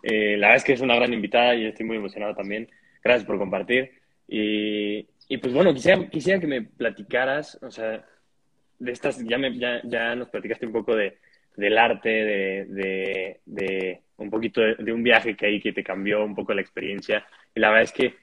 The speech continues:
eso, eso no, no lo teníamos contemplado, pero siempre me gusta preguntarlo porque implica e involucra muchísimo dentro de una persona. Entonces, el, o sea, quisiera preguntarte, ¿qué te apasiona? Me, me mencionaste el arte, pero ¿qué más te apasiona? ¿El arte, el pensamiento, la filosofía?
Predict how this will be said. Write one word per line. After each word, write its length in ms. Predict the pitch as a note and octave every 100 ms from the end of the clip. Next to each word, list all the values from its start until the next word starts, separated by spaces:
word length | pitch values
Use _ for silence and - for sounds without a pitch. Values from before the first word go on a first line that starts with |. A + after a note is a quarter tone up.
| _
eso, 300 | A#2 A#2 C#3
eso 240 | C3 B2 C#3+
no, 220 | C#3+ C#3+
no 160 | C3+
lo 80 | D3
teníamos 260 | B2+ A#2+ A#2+
contemplado, 440 | A2+ G2 G#2+ A#2+
pero 120 | A2 G2
siempre 320 | - A#2 C3
me 60 |
gusta 240 | A2+ A#2+ A2+
preguntarlo 560 | G#2+ G2+ G2+ G#2+ A2+
porque 360 | G2+ F#2 G2 F#2+ _ _ _ _ _
implica 400 | A2 G#2 G#2+ B2+
e 40 | A#2
involucra 460 | G2+ F#2+ G#2+ B2
muchísimo 440 | G#2+ F#2+ A#2 A2+ G#2+
dentro 180 | G#2+
de 60 | G#2+
una 120 | G#2+
persona. 380 | F#2+ F#2 G2+ F#2+
Entonces, 520 | F2+ G2+ G#2 A2+ - _ _ _ _ _ _
el, 640 | - A#2 A2+ A2+ A#2 A#2 - _ _ _ _ _ _
o 40 |
sea, 80 | C#3+
quisiera 220 | A#2+ E3
preguntarte, 560 | C#3 B2+ C#3 C#3 D3 -
¿qué 100 | D3
te 100 | D#3+
apasiona? 500 | - - - A2 G2+
Me, 200 | G#2+ A2+
me 180 | A2+ A2+
mencionaste 460 | A2 A#2 C3+ -
el 100 | C3
arte, 460 | B2+ B2+ - D#3 - _ _ _ _
pero 840 | A2 G#2 G#2 G#2 G#2 G2+ G2+ - _
¿qué 80 | C3
más 140 | C3+
te 80 | -
apasiona? 540 | A2+ G#2+ - B2 B2+ B2
¿El 160 | G#2
arte, 220 | A2 A2+ A2
el 40 |
pensamiento, 600 | G2+ - G#2 A2 G#2 A2+
la 120 | A2
filosofía? 760 | G2+ G2 - - G#2+ A2+ A2+